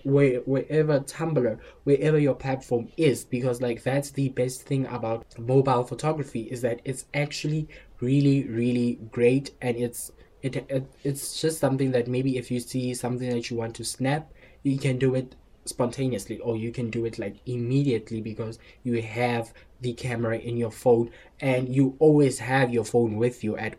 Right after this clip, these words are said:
all times. So mobile photography is actually low-key the best, even though you don't get, like, the same quality as a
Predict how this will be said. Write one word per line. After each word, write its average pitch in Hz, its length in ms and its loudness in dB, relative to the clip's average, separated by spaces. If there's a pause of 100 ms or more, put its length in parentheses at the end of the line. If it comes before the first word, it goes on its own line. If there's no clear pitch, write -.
all 113 280 0
times. 107 760 -8
So 107 460 -2 (1300)
mobile 131 460 4
photography 117 840 -4 (1000)
is 147 220 6
actually 117 540 -2
low-key 120 640 2
the 117 180 0
best, 123 360 0
even 143 280 0
though 120 240 4 (320)
you 127 100 -2
don't 127 220 2
get, 117 280 2
like, 113 420 -6
the 123 120 0
same 117 300 -2
quality 120 500 -4
as 113 420 -8
a 104 300 -6